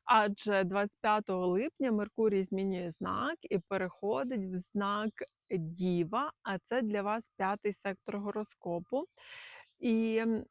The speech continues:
е, це сектор, який відповідає взагалі за задоволення, сектор хобі, бізнесу, дітей. І це можуть бути справи, там, наприклад, дотичні до цього. Вам, наприклад, треба, м, підписати,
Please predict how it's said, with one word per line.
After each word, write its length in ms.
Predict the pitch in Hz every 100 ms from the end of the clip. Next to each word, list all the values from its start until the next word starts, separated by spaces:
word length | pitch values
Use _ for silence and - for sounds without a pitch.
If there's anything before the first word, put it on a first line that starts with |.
| -
е, 420 | 208 202 202 202 196
це 220 | - 285
сектор, 460 | 285 220 254 - 220
який 280 | 196 - 220
відповідає 760 | 214 - 196 190 208 214 214
взагалі 440 | 196 196 190 196 208
за 180 | 202
задоволення, 960 | 202 214 202 214 190 180 180 214 247 269 247
сектор 640 | - - 220 220 - 202
хобі, 480 | - 302 339 226 233
бізнесу, 640 | 190 240 254 220 202 202
дітей. 540 | 185 190 - 240 247 247 - - -
І 80 | 226
це 160 | - 294
можуть 340 | 294 269 254
бути 280 | 247 254 240
справи, 540 | - 254 277 311 269
там, 280 | - 214 208 -
наприклад, 560 | 220 220 - 226 240 220
дотичні 500 | 254 - 254 - 214
до 180 | 190 196
цього. 360 | - 196 196
Вам, 360 | 180 196 233 233
наприклад, 520 | 220 - 220 220 208 -
треба, 360 | 214 220 220
м, 180 | 220 220 - _ _ _ _ _ _ _ _ - 202
підписати, 1120 | - 208 220 202 214 214 233 - 220 208 202